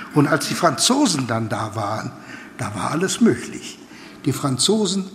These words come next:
hatten Spaß daran, alles auf den Kopf zu stellen. Nur Karneval.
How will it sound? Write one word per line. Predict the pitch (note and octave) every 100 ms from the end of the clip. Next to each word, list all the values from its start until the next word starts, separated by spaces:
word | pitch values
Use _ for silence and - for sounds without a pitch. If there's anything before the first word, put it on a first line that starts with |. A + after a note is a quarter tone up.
| - - -
hatten | C#3 B2
Spaß | A2 - - - -
daran, | D#3+ C3 C#3 C#3 -
alles | D#3 D#3 -
auf | -
den | D3 C#3+
Kopf | D#3 -
zu | -
stellen. | - - - - - - - -
Nur | - G#3 C4 -
Karneval. | - A3+ G#3+ C3 A2+ G2